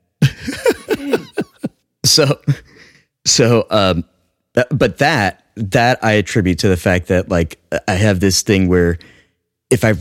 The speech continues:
if it's that, like, important, if it's that crucial, which is, like, this is what we do, right? As,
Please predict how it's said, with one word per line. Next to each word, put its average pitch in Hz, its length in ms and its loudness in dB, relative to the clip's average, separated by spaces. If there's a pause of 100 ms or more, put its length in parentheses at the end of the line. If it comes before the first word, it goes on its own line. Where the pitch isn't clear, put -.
(140)
if 117 160 0
it's 120 180 0
that, 110 460 -2
like, 101 280 -2
important, 110 500 0
if 85 100 0
it's 92 140 -2
that 107 180 0
crucial, 120 260 -2
which 113 180 -2
is, 98 100 0
like, 104 200 0
this 143 140 0
is 127 140 0
what 131 160 0
we 101 100 -2
do, 90 220 0
right? 85 260 0
As, 98 220 -2